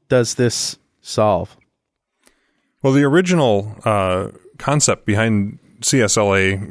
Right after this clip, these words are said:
Speaker 2: from day one was to enable the idea that, uh, uh, your business logic really needs to run on the user interface.
Speaker 1: Yeah.
Speaker 2: Like, in a, especially in a Windows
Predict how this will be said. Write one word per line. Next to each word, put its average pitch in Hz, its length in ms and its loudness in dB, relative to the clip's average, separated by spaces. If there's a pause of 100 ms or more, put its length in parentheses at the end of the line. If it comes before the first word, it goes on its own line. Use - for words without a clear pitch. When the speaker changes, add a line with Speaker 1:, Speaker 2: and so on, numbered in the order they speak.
(100)
Speaker 2:
from 117 240 0
day 117 180 2
one 95 460 0
was 98 260 0 (220)
to 120 160 0
enable 107 380 2
the 101 180 0
idea 98 400 2
that, 95 260 -2 (180)
uh, 92 260 -6 (760)
uh, - 360 -10
your 110 200 2
business 117 460 0
logic 101 540 -2 (200)
really 113 300 2
needs 101 260 0
to 107 100 -4
run 95 480 0 (120)
on 117 160 0
the 110 60 2
user 101 240 0
interface. 92 680 -4 (240)
Speaker 1:
Yeah. 95 320 0
Speaker 2:
Like, 101 220 -4
in 101 80 -2
a, 92 140 0
especially 101 460 -2
in 87 60 -4
a 85 60 -6
Windows 98 500 -2